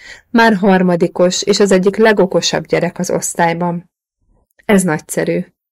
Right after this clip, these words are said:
Jason megpróbálta fölidézni Hayes halálának estéjét. Alvin azt mondta, valaki meg akarja ölni őt és a fiát.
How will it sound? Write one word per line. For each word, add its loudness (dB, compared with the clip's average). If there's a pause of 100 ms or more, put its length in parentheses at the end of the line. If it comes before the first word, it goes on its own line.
(560)
Jason 4
megpróbálta 2
fölidézni 0
Hayes 0
halálának -2
estéjét. -4 (600)
Alvin 4
azt -2
mondta, 2
valaki 2
meg 4
akarja 0
ölni 0
őt 0 (160)
és -2
a 2
fiát. -2